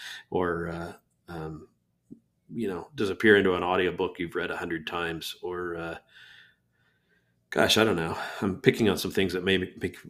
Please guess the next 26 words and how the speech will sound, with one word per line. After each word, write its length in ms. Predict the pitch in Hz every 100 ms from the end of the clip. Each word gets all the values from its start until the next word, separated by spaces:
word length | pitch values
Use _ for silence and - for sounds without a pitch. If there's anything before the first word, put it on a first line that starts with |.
| -
make 240 | 95 90
people 220 | 101 90
mad, 360 | 87 92 98 80
but 120 | -
there 160 | 120 117
are 140 | 123
ways 220 | 113 101
to 100 | -
numb 280 | 90 110 131
yourself, 540 | 87 - 101 - - 98
right? 340 | 87 90 - _ -
Um, 560 | 90 85 85 82 78 - _ _ _ _
and 320 | 101 90 82 -
eat 140 | 113
yourself 400 | 101 - 90 -
into 200 | 90 87
oblivion. 420 | 80 85 82 80
I've 120 | 92 107
done 180 | 123
all 160 | 135 95
these, 280 | 80 76 -
right? 200 | 85 87
I've 120 | 92
done 220 | 101 95
these. 260 | 87 78 -
I've, 180 | 85